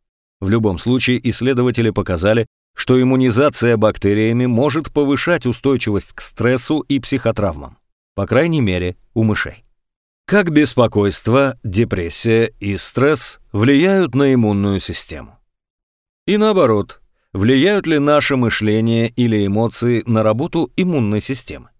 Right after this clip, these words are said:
Можем ли мы заболеть, если в жизни что-то идет не очень хорошо, если мы чувствуем себя несчастными или психологически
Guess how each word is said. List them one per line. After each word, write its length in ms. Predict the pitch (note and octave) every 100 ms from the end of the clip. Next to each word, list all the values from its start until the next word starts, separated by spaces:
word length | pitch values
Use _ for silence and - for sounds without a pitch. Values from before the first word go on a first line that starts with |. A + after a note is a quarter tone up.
| _ _ _ _ -
Можем 320 | A#3 A3+ G3+
ли 80 | G3
мы 140 | F#3+
заболеть, 680 | C3+ C3+ B2 A#2+ C3 B2+ -
если 400 | A#2 A#2+ A2 A#2
в 60 | G2+
жизни 360 | G2 C#3+ C3
что-то 380 | B2 - C3 B2
идет 240 | A2+ B2 A#2+
не 100 | F3
очень 320 | C3+ - A#2
хорошо, 520 | C#3+ C#3+ C#3+ - B2 _ _ _
если 300 | - F3+ F#3
мы 160 | F#3 F#3+
чувствуем 460 | - F3+ C#3+ D#3 C#3
себя 280 | C#3+ C#3+ C#3
несчастными 840 | C3+ - A2 A2 - C3 C3+ A#2+ - -
или 220 | A3 G#3+
психологически 1040 | - F#3 F3 F3 D#3 D#3 D#3 C#3+ D3 C#3+